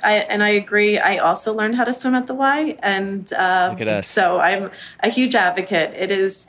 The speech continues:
Speaker 1: definitely a life skill that is needed, but not necessarily everyone always has access to it. Um, so just to add on that, our proposal to New York State actually includes ten million dollars towards swim lessons at Y M C As across New York State.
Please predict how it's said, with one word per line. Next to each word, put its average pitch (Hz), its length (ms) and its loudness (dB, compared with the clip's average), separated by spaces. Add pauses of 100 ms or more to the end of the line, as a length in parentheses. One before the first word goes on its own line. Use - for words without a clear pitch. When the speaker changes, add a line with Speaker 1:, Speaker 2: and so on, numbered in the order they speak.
(140)
Speaker 1:
definitely 233 440 0
a - 100 0
life 190 300 0
skill 185 440 -2
that 170 140 0
is 170 180 -6
needed, 202 440 -2
but 185 160 -2
not 220 360 0
necessarily 214 580 0
everyone 185 320 -4
always 185 280 -4
has 185 160 -4
access 160 600 -4 (100)
to 170 100 -4
it. - 300 -6 (340)
Um, 180 220 -2
so 202 200 -2 (440)
just 262 260 0
to - 220 0
add 208 160 2
on 202 160 0
that, 185 160 2
our 170 100 2
proposal 214 560 0
to 208 140 -4
New 196 100 -2
York 180 240 -4
State 202 580 -2 (240)
actually 190 380 -2
includes 185 520 -4
ten 190 260 -4
million 180 260 -4
dollars 170 800 -2 (280)
towards 175 480 -2
swim - 480 -4
lessons 165 520 -4
at - 280 -4
Y 180 160 0
M 180 100 -4
C 175 300 -4
As 160 120 -4
across - 460 -8
New 170 80 -8
York 139 220 -10
State. 139 500 -4